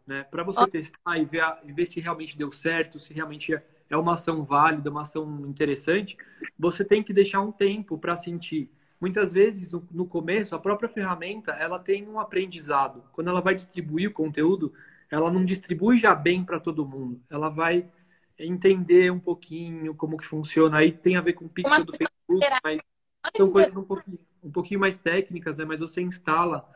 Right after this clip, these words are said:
Speaker 1: é, tem como você instalar um pixel.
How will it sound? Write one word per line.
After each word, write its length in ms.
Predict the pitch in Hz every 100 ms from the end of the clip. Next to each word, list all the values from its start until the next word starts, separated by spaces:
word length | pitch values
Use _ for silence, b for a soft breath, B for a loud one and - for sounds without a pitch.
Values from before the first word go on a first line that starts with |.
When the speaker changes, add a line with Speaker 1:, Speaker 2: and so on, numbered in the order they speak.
| b b -
Speaker 1:
é, 260 | 147 147
tem 220 | 143 - 165
como 180 | 175
você 220 | 175 175 180
instalar 720 | 175 170 151 151 190 156 _ _ _ _ -
um 120 | 165
pixel. 600 | 170 196 196 - 135 127